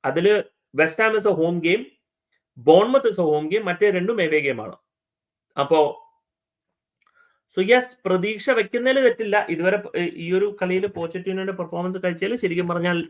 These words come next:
ആ, എന്താണ്, അഭിനന്ദിക്ക-, അഭിനന്ദിക്കാം എന്ന് വേണമെങ്കിൽ തന്നെ പറയാം. ആ, റൈറ്റ്. അപ്പൊ ഇനി, ആ, ഒരു സീസൺ കൂടെ പോച്ചറ്റിനോനെ നമ്മൾ കാണേണ്ടി വരും.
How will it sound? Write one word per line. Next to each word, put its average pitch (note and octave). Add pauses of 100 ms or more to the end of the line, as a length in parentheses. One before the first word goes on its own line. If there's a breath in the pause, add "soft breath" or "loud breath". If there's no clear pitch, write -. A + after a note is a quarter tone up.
ആ, D3+ (360)
എന്താണ്, C#3+ (1040)
അഭിനന്ദിക്ക-, D3
അഭിനന്ദിക്കാം E3+
എന്ന് D#3+
വേണമെങ്കിൽ D#3
തന്നെ D3
പറയാം. A#2 (1500)
ആ, B2+ (2750 loud breath)
റൈറ്റ്. C3 (960)
അപ്പൊ F3
ഇനി, G#3+
ആ, E3 (800)
ഒരു D3
സീസൺ G3
കൂടെ G#3+
പോച്ചറ്റിനോനെ G3
നമ്മൾ G3+
കാണേണ്ടി F#3+
വരും. F3